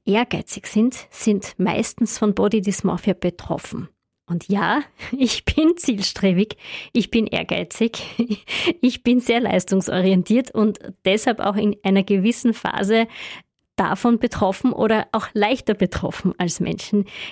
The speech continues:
die eher nicht so zielstrebig sind. Im Kraftsport ist es ja so, da hängt es eher so davon ab, wer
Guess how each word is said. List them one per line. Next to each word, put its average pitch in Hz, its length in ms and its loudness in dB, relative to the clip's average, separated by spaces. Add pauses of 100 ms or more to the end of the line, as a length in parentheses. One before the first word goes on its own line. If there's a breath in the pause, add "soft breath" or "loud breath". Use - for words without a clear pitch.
(120)
die 226 160 2
eher 214 220 2
nicht 240 440 4
so 170 220 -2
zielstrebig - 800 -6
sind. - 500 -10 (360)
Im 240 120 4
Kraftsport 247 600 0
ist 302 120 2
es 277 120 2
ja 269 120 4
so, 247 340 2
da 220 420 2
hängt 226 380 0
es 247 100 -4
eher 226 240 0
so 226 140 0
davon 208 320 -2
ab, - 420 -4 (360)
wer 220 500 4